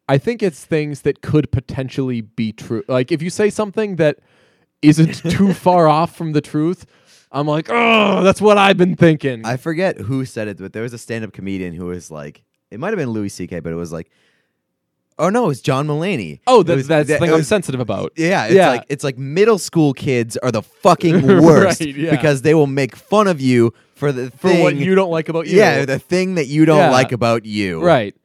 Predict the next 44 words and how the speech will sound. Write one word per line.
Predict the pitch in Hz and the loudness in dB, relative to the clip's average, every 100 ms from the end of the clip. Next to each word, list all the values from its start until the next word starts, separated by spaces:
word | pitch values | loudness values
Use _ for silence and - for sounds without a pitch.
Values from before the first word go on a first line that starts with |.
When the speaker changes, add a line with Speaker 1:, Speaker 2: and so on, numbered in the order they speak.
| _ | _
Speaker 1:
So, | - 226 | -2 0
like, | 220 214 - 135 _ - | 2 0 -2 -12 _ -20
Speaker 2:
<laughs> | - _ | -20 _
Speaker 1:
so | - 254 254 | -4 -4 -2
let's | 233 247 254 | -4 -4 -4
use | 240 | -6
this | 208 226 | -8 -10
example | 170 185 180 151 156 | -6 -6 -6 -10 -6
of | |
my | 151 | -8
friend | 143 165 160 | -4 -6 -6
Corey. | 196 160 113 | -6 -6 -6
It's | - | -8
like, | 131 - _ - | -10 -12 _ -12
"I | 156 | -10
bore | 185 226 | -6 -6
my | 165 | -6
soul | - - 233 180 | -8 -2 -2 -2
to | 117 | -6
you, | 110 | -8
dude. | 107 127 143 | -4 -2 -2
I | |
told | 127 185 196 | -2 0 0
you | 185 | 0
that | 160 | -2
I'm, | 139 131 | -4 -8
I'm, | 131 131 127 - _ _ _ | -12 -12 -14 -20 _ _ _
I'm | 139 143 | -2 4
doing | 175 170 | 4 4
this | 147 - | -2 -6
fucking | - 175 156 143 | -6 -6 -6 -8
embarrassing, | 127 147 165 175 - 160 147 | -4 0 0 0 -2 -8 -6
ridiculous | 135 123 160 160 143 131 - | -6 -4 -4 -2 -2 -4 -2
diet." | 165 160 113 113 _ _ | 0 2 0 -4 _ _
Speaker 2:
The | 90 | -14
paleo | - 127 131 117 | -6 -4 -4 -4
diet | 104 95 85 | -4 -6 -8
is | 80 - | -8 -2
Speaker 1:
Right. | 151 | 0
Speaker 2:
pretty | 90 | -2
embarrassing. | 73 71 - - - | -8 -16 -16 -20 -6
Speaker 1:
It's | 156 135 - - _ | -2 -2 -4 -20 _
fucking | - 190 151 135 | -4 -2 -2 -2
humiliating. | 147 208 233 113 101 98 | -2 0 0 0 -4 -10